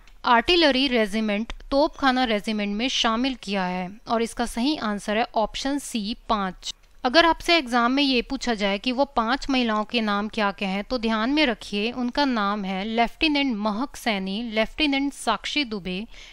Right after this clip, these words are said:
लेफ्टिनेंट अदिति यादव और लेफ्टिनेंट पवित्र मुदगिल। नेक्स्ट क्वेश्चन है,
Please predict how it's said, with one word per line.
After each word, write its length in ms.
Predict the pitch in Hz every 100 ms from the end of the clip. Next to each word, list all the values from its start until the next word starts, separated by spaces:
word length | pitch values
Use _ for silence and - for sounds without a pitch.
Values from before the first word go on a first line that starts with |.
| -
लेफ्टिनेंट 680 | 220 233 - 311 285 285 285 -
अदिति 480 | 208 220 - 285 247
यादव 460 | 196 175 190 226 -
और 100 | 220
लेफ्टिनेंट 600 | 214 220 - 294 262 269
पवित्र 520 | - 202 185 - -
मुदगिल। 640 | 240 226 214 175 185 170 180 - - - - - - - - - 233
नेक्स्ट 320 | 226 220 -
क्वेश्चन 400 | 240 214 - 214
है, 220 | 226 311